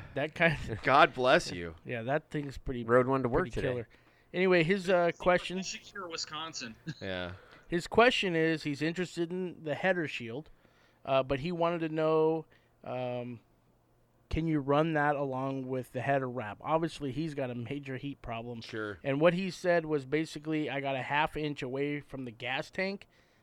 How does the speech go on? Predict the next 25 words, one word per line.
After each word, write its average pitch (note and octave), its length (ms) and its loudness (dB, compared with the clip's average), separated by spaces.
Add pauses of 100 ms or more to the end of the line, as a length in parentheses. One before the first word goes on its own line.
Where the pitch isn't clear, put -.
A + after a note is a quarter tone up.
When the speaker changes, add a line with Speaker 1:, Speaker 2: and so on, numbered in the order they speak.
(100)
Speaker 1:
um, A#2+ 640 -4
comparing, C3+ 680 -2 (340)
he, B2+ 260 -8
he C3+ 240 -12 (120)
upgraded C#3 580 -2
the B2+ 120 -2
header, C3+ 460 0 (440)
but B2 220 -2
he - 120 -18 (320)
used D#3 360 -8
to D#3+ 80 -12
be D#3 120 -2
three E3+ 240 -6
quarters E3+ 360 -2
of D3+ 120 -2
an D#3 60 0
inch, E3 240 -2
now D3+ 200 0
it's D3+ 120 -2
a C3+ 60 -6
half D3+ 300 -2
inch, D3 200 -6
and C3 140 -6
he's A#2+ 180 -10
literally D3 720 0